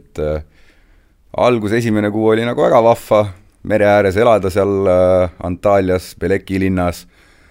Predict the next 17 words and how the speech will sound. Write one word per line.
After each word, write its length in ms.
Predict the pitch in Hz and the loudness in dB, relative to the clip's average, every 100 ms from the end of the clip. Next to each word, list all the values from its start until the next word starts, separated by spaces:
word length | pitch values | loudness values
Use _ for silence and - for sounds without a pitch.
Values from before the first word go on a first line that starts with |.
| _ _ _ _ - - | _ _ _ _ -20 -10
äh, 440 | 85 85 82 82 80 | -6 -4 -4 -4 -2
kolm 160 | 127 95 | -2 0
korda 220 | 92 101 | 0 2
päevas 320 | 113 98 - - | 4 2 -2 -4
süüa, 480 | 120 123 101 95 90 | -2 0 0 2 0
et 120 | 87 95 | -2 -6
nagu 280 | 87 92 92 92 92 90 90 - _ _ _ _ - | -4 -2 -2 -2 -2 -2 -4 -6 _ _ _ _ -10
muretsema 380 | 92 87 - 80 | -6 -4 -4 -6
ei 60 | 87 | -2
pidanud 260 | 90 85 | -2 -2
põhimõtteliselt 360 | 95 90 85 - | -2 -4 -6 -12
mitte 140 | - 95 | -8 -6
midagi, 240 | 73 69 | -4 -4
ainult 240 | 87 85 - | -6 -6 -2
treeni, 360 | 110 110 92 87 | 0 2 0 0
söö 300 | 107 95 90 | 0 2 0
ja 140 | 87 | 0